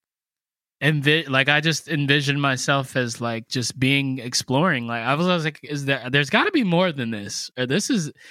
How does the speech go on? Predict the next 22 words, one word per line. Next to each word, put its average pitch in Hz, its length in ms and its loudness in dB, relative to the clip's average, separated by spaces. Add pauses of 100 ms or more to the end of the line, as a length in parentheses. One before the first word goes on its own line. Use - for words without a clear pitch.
(160)
if 139 120 -2
this 285 240 0
is 170 180 0
it, 262 300 0 (1120)
fuck, 156 460 -2
man, 131 280 -2
give 147 160 0
me 269 60 2
my 175 180 2
money 143 300 -2
back." 98 340 -6 (100)
<laughs> - 80 -18
'Cause - 520 2 (400)
<laughs> - 340 -16
I 196 200 2
got 156 300 0
fucked. - 480 -4 (1120)
So 127 440 0 (140)
just 131 280 0
this 127 300 0
idea 127 440 2
of 120 380 -2